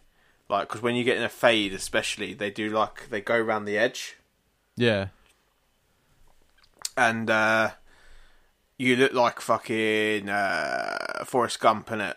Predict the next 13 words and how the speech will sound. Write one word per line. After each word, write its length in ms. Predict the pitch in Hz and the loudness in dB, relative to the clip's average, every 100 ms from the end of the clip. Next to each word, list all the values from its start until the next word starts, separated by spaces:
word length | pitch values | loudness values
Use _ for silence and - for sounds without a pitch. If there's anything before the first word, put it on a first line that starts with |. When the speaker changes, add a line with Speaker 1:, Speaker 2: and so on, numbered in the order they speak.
| _ | _
Speaker 1:
And 100 | 117 | -4
I'm 120 | 113 | -2
like, 180 | 107 101 | -2 -2
"Mate." 280 | 110 107 98 - - 185 - | -2 -2 -2 -6 -8 -8 -6
Speaker 2:
<laughs> 80 | 185 - - - - _ - - - - _ - _ _ _ _ _ - | -8 -8 -14 -14 -20 _ -14 -14 -16 -18 _ -20 _ _ _ _ _ -6
Speaker 1:
if 180 | 131 185 | -2 2
he 120 | 135 | 2
doesn't 340 | 120 117 170 | 2 -2 -4
Speaker 2:
<laughs> 0 | |
Speaker 1:
clean 300 | 120 135 127 120 | -2 2 4 4
up 120 | 117 | 2
them 220 | 131 120 | 0 2
lines, 580 | 120 113 107 98 101 - | 4 4 2 -4 -10 -10